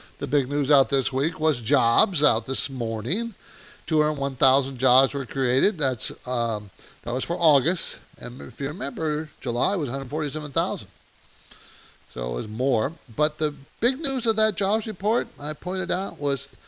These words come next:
the spike in earnings, wages, hourly wages went up ten cents. Now, doesn't sound like a lot, but that ten cents made the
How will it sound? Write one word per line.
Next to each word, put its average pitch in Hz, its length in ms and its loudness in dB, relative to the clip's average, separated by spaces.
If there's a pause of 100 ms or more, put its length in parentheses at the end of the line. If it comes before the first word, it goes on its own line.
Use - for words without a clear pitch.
(140)
the 143 100 -4
spike - 680 0
in 147 220 -2 (180)
earnings, 156 560 -8
wages, 143 580 -2
hourly 151 320 -2
wages 147 480 -2
went 135 160 -6
up 135 140 -8
ten 160 240 -2
cents. 151 400 -4
Now, 143 220 -4 (540)
doesn't 190 200 -2
sound 151 280 0
like 196 180 -2
a 196 40 0
lot, 202 440 -6 (480)
but 131 140 -2
that 196 180 2
ten 202 200 0
cents 170 540 -2 (580)
made 156 380 6
the 147 140 0